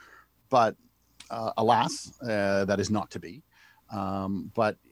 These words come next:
I, I, I don't know if the L C B O, and, and again, you are more up on this than I am, being the Chardonnay lover that you are,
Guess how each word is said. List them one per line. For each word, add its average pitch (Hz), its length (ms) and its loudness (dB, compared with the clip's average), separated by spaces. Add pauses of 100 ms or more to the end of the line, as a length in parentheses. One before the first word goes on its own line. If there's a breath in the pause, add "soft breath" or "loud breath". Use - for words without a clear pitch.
(120)
I, - 460 -8
I, 117 240 0
I 120 60 0
don't 131 300 4
know 127 240 6
if 120 240 0
the 113 160 2
L 117 120 6
C 120 200 0
B 110 180 4
O, 135 160 6
and, 113 180 2
and 104 400 2
again, 107 340 2
you 110 220 6
are 107 140 6
more 113 360 4
up 113 160 2
on 104 160 4
this 110 260 2
than 104 160 2
I 113 160 4
am, 113 260 4
being 101 320 2
the 98 80 0
Chardonnay 98 560 2
lover 98 320 0
that 95 200 -4
you 98 180 -2
are, 104 180 -4